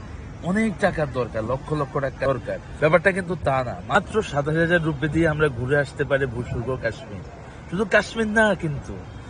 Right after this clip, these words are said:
আপনি এটার সাথে দেখতে পারতেছেন কলকাতা। কলকাতার হলুদ ট্যাক্সি করে আপনি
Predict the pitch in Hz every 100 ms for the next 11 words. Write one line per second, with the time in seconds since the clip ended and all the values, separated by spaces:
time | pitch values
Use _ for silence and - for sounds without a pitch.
0 | - - 139 156 170 160 185 185 175 165
1 | - 185 180 - 175 180 175 240 202 180
2 | 135 107 82 - - - - 170 175 156
3 | 156 147 120 110 147 165 - 151 - 139
4 | 143 139 -